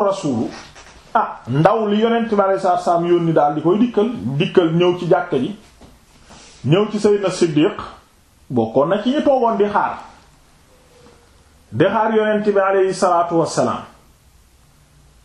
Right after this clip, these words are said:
Eh, waa ji dikkal ko ne ko,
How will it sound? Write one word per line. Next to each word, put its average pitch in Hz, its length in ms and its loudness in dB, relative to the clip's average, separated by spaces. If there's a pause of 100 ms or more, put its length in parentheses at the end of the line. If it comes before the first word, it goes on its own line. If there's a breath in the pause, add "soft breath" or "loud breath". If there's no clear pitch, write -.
(360)
Eh, 180 260 0 (3750)
waa 156 220 0
ji 180 160 -6
dikkal 156 320 0
ko 147 80 2
ne 156 160 0
ko, 127 160 -4